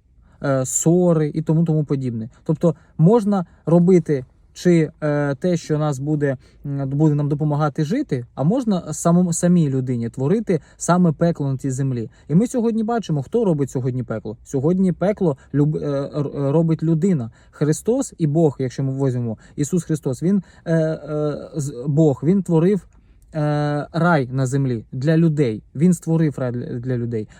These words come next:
Але людина, вона що робить? Вона сам, сама бере і приносить, м, е, пекло у своє життя, приносить пекло у дім, е, ближніх, е, приносить, е, іншим людям. Тобто це все, все залежить від того, чим ми наповнені.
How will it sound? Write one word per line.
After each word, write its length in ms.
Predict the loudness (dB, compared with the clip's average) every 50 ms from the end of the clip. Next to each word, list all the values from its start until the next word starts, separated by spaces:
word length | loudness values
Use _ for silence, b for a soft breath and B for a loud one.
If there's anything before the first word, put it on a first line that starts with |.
| B
Але 240 | B 0 2 2 2
людина, 520 | 2 0 0 2 2 2 2 2 2 0 -2
вона 260 | -2 -2 -2 -4 -4
що 280 | -6 -2 0 0 2
робить? 320 | 2 0 -2 -4 -8 -10 -12 _
Вона 260 | -6 -4 -2 -2 -2 -2
сам, 320 | 0 0 2 2 0 -2 -4
сама 380 | -6 -4 -2 -2 0 0 0
бере 280 | 0 -2 -2 0 -2 -2
і 120 | -2 -4
приносить, 500 | -6 -6 -4 -4 -4 -4 -4 -4 -6 -6 B B B B B B -18 -8
м, 180 | -4 -4 -2 -2
е, 380 | 0 0 0 0 0 0 -2 -2 0
пекло 440 | 0 0 0 0 -2 -4 -4 -4 -6 -12 _ _ _ _ _ _ _ -4 -2
у 100 | -2 -2
своє 420 | -2 -2 -2 2 2 2 2 2
життя, 340 | 0 -2 -6 -4 -4 -4 -4
приносить 420 | -2 0 0 0 0 0 -2 -6
пекло 480 | -4 -2 0 0 0 0 -4 -4 -4 B B B B _
у 260 | -2 0 0 0 0
дім, 320 | 2 2 4 4 4 2 B B B -6
е, 240 | -2 -2 0 0 0
ближніх, 680 | 0 2 2 4 4 4 4 4 2 2 0 -4 -8 B B B _
е, 120 | -4 -4 -2
приносить, 560 | 0 2 2 2 2 2 0 -2 -6 -6 -6
е, 520 | -6 -4 -2 -2 0 0 0 -2 -2 -4 -2
іншим 420 | 0 2 2 2 2 2 2 2 2
людям. 340 | 2 2 0 -2 -4 -6 -4
Тобто 220 | -6 -6 -4 -6 -4
це 160 | -2 -4 -4
все, 200 | -2 -4 -6 -6
все 320 | -6 -6 -4 -2 0 0
залежить 460 | 0 0 -2 -2 0 -2 -2 -2 -2
від 140 | -6 -6 -4
того, 240 | -2 -2 -2 -2 -2
чим 280 | -2 0 2 2 4 2
ми 100 | 2 0
наповнені. 600 | -2 -4 -4 -4 -4 -4 -4 -4 -6 -8 -10